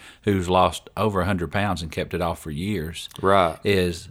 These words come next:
Speaker 1: no, it does make a difference. Just the fact that you got up and did something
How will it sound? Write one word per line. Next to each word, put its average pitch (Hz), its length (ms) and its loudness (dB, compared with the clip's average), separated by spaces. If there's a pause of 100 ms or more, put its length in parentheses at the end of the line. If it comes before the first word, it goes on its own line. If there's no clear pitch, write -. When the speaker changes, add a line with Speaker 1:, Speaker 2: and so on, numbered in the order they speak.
Speaker 1:
no, 117 260 4
it 82 100 2
does 117 220 2
make 87 160 -2
a 78 60 -6
difference. - 320 -10
Just 113 240 -2
the 107 80 -4
fact 104 300 2
that 95 160 -2
you 104 100 -4
got 98 220 2
up 98 140 0
and 98 120 0
did 90 180 0
something 85 600 -2